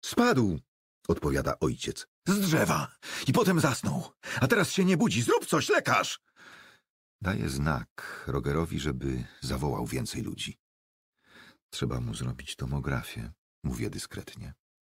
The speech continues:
Kobieta zaczyna płakać. Ojciec chłopca coś do niej krzyczy. Zamieram na środku sali, muszę się uspokoić. Sekunda, dwie, trzy. Dziecko jest nieprzytomne. Za oknem ćwierkają ptaki.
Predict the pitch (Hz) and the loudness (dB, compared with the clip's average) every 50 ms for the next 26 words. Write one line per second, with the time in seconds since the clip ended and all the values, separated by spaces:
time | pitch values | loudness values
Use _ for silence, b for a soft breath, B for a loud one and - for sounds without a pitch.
0 | _ _ _ _ - - 76 67 85 87 - 87 76 78 - - - 73 67 - | _ _ _ _ -4 -2 0 2 0 0 0 -2 -2 -2 -4 -4 -6 -6 -6 -4
1 | - 67 62 60 - - - - - - - _ _ _ B B B B B B | -4 -6 -6 -6 -8 -14 -14 -14 -14 -18 -18 _ _ _ B B B B B B
2 | B B 76 73 - - 71 - - - - 69 69 - - - 85 80 - 71 | B B 0 0 2 0 -2 -2 -2 -2 -2 -2 -2 -2 -2 -2 -2 -2 0 -2
3 | 65 60 64 67 65 65 64 62 - - - - - - - - - - 92 - | -4 -2 -2 -2 -2 -2 -2 -2 -4 -6 -4 -4 -4 -6 -6 -10 -10 -10 -12 -14
4 | - _ _ _ _ _ _ _ - - - - 73 78 76 69 65 64 - - | -18 _ _ _ _ _ _ _ -10 -8 -4 -2 0 0 0 2 0 0 -2 -2
5 | - 52 55 57 58 - - 65 64 - - - - - - - - - 62 69 | -4 -6 -4 -4 -4 -4 -4 -4 -6 -6 -8 -10 -10 -8 -8 -8 -6 -4 -4 -4
6 | 76 - 87 - - 90 80 - - - 78 - - - - - - - - - | -4 -4 -4 -4 -2 -4 -4 -6 -6 -8 -8 -8 -8 -10 -10 -10 -10 -10 -10 -10
7 | B B B B B B B B B - - - - - - 62 60 - - - | B B B B B B B B B -8 -8 -8 -6 -6 -8 -8 -8 -8 -8 -10
8 | - - - - 67 65 60 55 57 57 - _ _ - - - - - - - | -10 -12 -12 -8 -6 -6 -6 -6 -8 -12 -14 _ _ -12 -8 -8 -8 -8 -8 -12
9 | - _ _ _ _ _ _ _ B B B B B B - 78 73 - - - | -14 _ _ _ _ _ _ _ B B B B B B 0 0 0 0 0 -2
10 | 80 69 - - - 69 69 - - - 82 - - 60 55 - - - - 58 | -2 -2 -2 -4 -4 -2 -2 -2 -2 -6 -6 -6 -6 -6 -6 -6 -8 -10 -10 -12
11 | - _ _ _ _ _ _ - - 64 67 64 - - - - - - 73 64 | -12 _ _ _ _ _ _ -6 -4 -2 -2 -2 -4 -4 -10 -10 -4 -4 -2 -2
12 | 64 - - 73 65 60 - - 73 71 65 62 - - - - - - _ - | -2 -2 -2 -2 -2 -2 -2 -4 -4 -2 -4 -6 -8 -10 -10 -10 -10 -10 _ -18
13 | - 92 | -18 -18